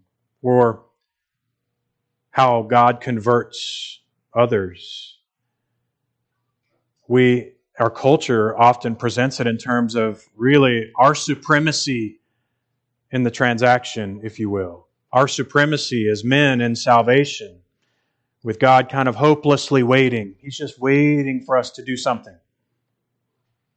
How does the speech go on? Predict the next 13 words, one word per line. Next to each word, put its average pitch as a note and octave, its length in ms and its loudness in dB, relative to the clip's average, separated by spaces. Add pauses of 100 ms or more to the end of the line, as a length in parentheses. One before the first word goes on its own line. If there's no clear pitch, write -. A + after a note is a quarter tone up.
(100)
But B2 160 -2
the A#2+ 60 -2
modern B2 680 2 (680)
way C3 140 0
of A#2 80 -2
describing A#2+ 920 0 (2250)
the A#2 80 -12
call B2 360 2
is G#2+ 120 -2
often A#2+ 340 0
unbiblical. G#2+ 760 -4 (640)
When C#3+ 260 2
in C3 400 -2